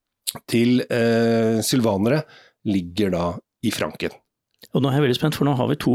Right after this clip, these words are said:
Speaker 2: flasker foran oss her, og du skal straks slutte å snakke i et kjør, og, og, og så skal vi smake disse her. Det gleder jeg meg til.
Speaker 1: <laughs> Ja, eh, fordi at jeg tenkte at, eh, når vi først skal hylle sylvaneren, eh, hvorfor ikke hylle to? Så jeg tok med også, eh,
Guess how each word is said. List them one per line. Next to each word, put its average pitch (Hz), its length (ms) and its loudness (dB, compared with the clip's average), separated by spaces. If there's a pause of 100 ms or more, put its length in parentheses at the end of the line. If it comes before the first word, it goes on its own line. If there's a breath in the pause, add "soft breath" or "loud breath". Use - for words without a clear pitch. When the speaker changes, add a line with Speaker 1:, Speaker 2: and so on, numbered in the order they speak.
Speaker 2:
flasker 127 340 -2
foran 113 280 0
oss 120 120 -2
her, 180 140 2
og 165 80 2
du 127 80 0
skal 135 480 0
straks - 300 -2
slutte - 260 -2
å 110 80 0
snakke - 400 -4
i 104 580 0
et 104 140 -4
kjør, 107 240 -2
og, 107 420 0
og, 107 140 2
og 117 280 0
så - 120 2
skal 135 140 2
vi 151 80 2
smake 131 360 2
disse 107 160 2
her. 165 80 0
Det 202 120 2
gleder 127 180 2
jeg 101 60 0
meg 92 80 -2
til. 113 180 -2
Speaker 1:
<laughs> 131 80 0
Ja, 196 140 2 (100)
eh, 175 320 2
fordi 180 180 2
at 180 140 0
jeg 165 100 0
tenkte 135 360 2 (120)
at, 139 260 -2
eh, 139 440 4
når 139 160 4
vi 147 80 -2
først - 240 -2
skal 127 340 2
hylle 98 300 2
sylvaneren, 113 580 0
eh, 123 220 0
hvorfor 113 320 0
ikke 107 160 -4
hylle 117 200 2
to? 196 120 0 (400 loud breath)
Så 135 160 0
jeg 127 180 -2
tok - 140 -6 (100)
med 131 220 -2
også, - 260 -2 (220)
eh, 113 100 -2